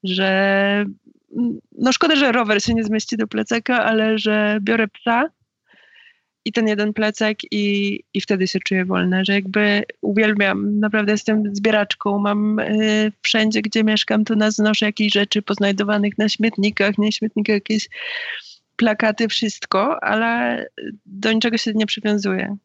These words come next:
Że to jest jakby tak na chwilę, umilam sobie, mebluję sobie ten pokój w Holandii, w Pradze, gdzie teraz jestem, w Bratysławie, gdziekolwiek. E, ale takie, takie jakby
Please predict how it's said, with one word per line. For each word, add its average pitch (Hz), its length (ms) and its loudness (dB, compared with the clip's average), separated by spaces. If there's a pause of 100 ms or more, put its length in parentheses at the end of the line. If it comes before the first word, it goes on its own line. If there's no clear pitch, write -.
(140)
Że 202 120 -2
to 226 100 2
jest 220 120 2
jakby 214 240 -2
tak 214 200 -2
na 208 140 2
chwilę, 240 500 0
umilam 208 400 4
sobie, 208 260 0
mebluję 202 460 2
sobie 190 260 -2
ten 196 200 2
pokój 190 560 0 (680)
w - 20 -6
Holandii, 208 640 2
w - 200 -8
Pradze, 202 360 0
gdzie 202 200 -6
teraz 208 300 -4
jestem, 214 600 -2 (420)
w 185 60 -8
Bratysławie, 214 680 2
gdziekolwiek. 208 840 0 (840)
E, 208 800 2 (240)
ale 226 320 2 (340)
takie, 226 500 0 (640)
takie 220 240 0
jakby 214 400 0